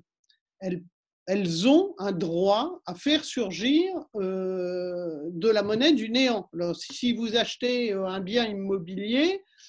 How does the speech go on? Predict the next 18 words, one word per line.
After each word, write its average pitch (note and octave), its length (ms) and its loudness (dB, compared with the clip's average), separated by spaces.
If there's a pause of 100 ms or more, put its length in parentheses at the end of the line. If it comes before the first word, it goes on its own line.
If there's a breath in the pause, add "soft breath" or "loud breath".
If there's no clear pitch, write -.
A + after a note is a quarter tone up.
(340 soft breath)
euh, F#3+ 880 0
vous G#3 280 -4
ne, F#3+ 1000 0
la F#3+ 100 0
banque C#4 300 4
ne G#3 60 -2
vous F#3+ 220 -8
prête G#3+ 300 0
pas D#4+ 340 2
l'épargne G3+ 540 4
de A#3 100 2
ses G#3+ 180 -6
déposants. A#3 600 0 (320)
Elle, F#3 180 -2
simplement, A#3 760 2
elle F3+ 200 -2
crédite B3+ 640 2
l'acheteur, G3+ 800 0